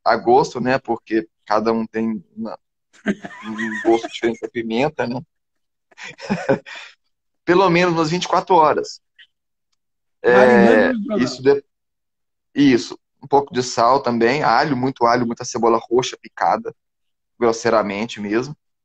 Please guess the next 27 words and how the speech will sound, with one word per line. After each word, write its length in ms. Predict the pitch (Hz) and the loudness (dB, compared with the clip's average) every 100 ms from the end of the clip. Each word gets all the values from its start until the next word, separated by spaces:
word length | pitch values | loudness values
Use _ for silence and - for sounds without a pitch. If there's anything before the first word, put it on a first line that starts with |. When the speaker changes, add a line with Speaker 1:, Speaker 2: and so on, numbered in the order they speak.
| _ _ _ _ _ _ _ _ _ | _ _ _ _ _ _ _ _ _
Speaker 1:
Basicamente 680 | 185 190 - 185 185 190 180 | -4 -2 -2 0 0 2 2
isso 200 | 180 180 | 2 2
vai 140 | 165 | -2
ser 200 | 160 - | 0 2
retirado, 880 | 151 156 - 170 147 143 170 180 240 - _ _ _ | 2 2 0 0 2 4 2 0 -2 -6 _ _ _
vai 100 | 131 | -6
ser 180 | 131 135 | -2 -2
selado 840 | - - 190 190 131 123 135 170 - _ _ _ _ _ _ _ | -4 -2 2 4 4 4 2 -2 -4 _ _ _ _ _ _ _
em 80 | 131 | -14
todos 300 | - 127 123 | 0 0 0
os 100 | 131 | 0
lados, 480 | 113 107 113 147 - _ | 2 4 2 -2 -16 _
uma 160 | 135 | -6
caminha 460 | 151 190 165 170 185 | -2 -2 -2 0 0
de 80 | 165 | 2
alecrim 480 | 151 135 120 131 175 _ _ _ _ _ _ _ _ _ _ - | 0 -2 -6 -8 -8 _ _ _ _ _ _ _ _ _ _ -10
no, 760 | 123 123 120 117 113 110 107 | -2 0 2 4 2 2 -2
no 140 | 113 | -4
tabuleiro, 640 | 113 117 147 127 123 170 143 | -4 0 0 4 4 2 0
numa 160 | 120 117 | -4 -4
forma. 560 | - 110 117 139 175 - _ _ _ _ _ _ _ _ _ _ _ - | -6 -2 -2 0 -2 -4 _ _ _ _ _ _ _ _ _ _ _ -20
Se 200 | 135 135 | -16 -2
Speaker 2:
Uhum. 60 | |
Speaker 1:
coloca 560 | 143 139 131 135 127 107 | 2 4 4 4 0 0
o 260 | 117 123 123 | -2 -2 -2
joelho 500 | 120 117 120 117 113 | 0 4 4 4 0
de 80 | - | -10